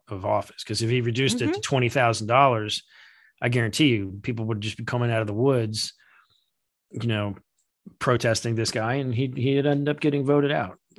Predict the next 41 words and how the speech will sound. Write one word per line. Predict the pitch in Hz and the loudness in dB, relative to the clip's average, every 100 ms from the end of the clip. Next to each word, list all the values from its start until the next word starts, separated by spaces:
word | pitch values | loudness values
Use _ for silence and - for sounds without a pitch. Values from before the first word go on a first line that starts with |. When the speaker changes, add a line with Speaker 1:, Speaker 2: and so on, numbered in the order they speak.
| 127 110 | -12 -6
Speaker 1:
uh, | |
of | 110 110 107 107 | -4 -4 -4 0
office | 120 120 113 - - | 0 0 -4 -6 -6
in | 107 | -4
his | 104 117 | -4 -4
next | 104 - | -4 -6
election. | 104 104 92 - - - _ _ _ _ _ _ | -6 -4 -6 -8 -10 -18 _ _ _ _ _ _
Speaker 2:
Yep. | 277 381 - _ - | 6 6 4 _ 4
And | 262 269 269 | 8 8 6
the | 277 | 4
prosecution | - - 440 508 466 330 320 254 226 | 0 2 2 2 2 2 4 2 4
made | 220 208 | 2 2
some | - 208 | 0 0
very | 190 190 208 | 2 2 2
good | 214 | 0
arguments. | 180 190 180 185 185 185 | 2 0 0 -2 -2 -2
I | 175 | -4
did | 180 175 | -4 -2
not | 175 170 | -2 0
write | 180 185 | -2 -2
them | 196 196 | 0 6
down, | 240 254 254 | 8 8 4
so | 254 214 | 2 0
this | 202 190 | 0 -4
is | 214 214 | -4 -4
from | - 202 | -2 0
my | 214 262 | 2 2
memory, | 226 180 180 180 180 180 | 2 2 0 0 -2 0
but | 185 165 - | 0 0 0
I | 196 | 0
think | - 226 226 | 0 -2 -2
they | - 240 | 0 -2
said | 220 220 185 | 2 0 0
things | - 202 196 202 | -4 -4 -4 -4
like, | 185 175 175 175 165 - - _ _ _ _ _ _ _ _ | 0 2 4 2 -2 -10 -20 _ _ _ _ _ _ _ _
"She's | - - - 254 262 180 _ _ | -12 -6 0 2 2 -2 _ _
obviously | 220 226 240 247 240 240 226 | 6 8 8 6 4 4 2
a | |
flight | 220 214 220 240 196 | 2 2 4 4 2
risk | 190 190 - | 0 0 -2
because | 214 - 214 180 | -4 0 -2 -2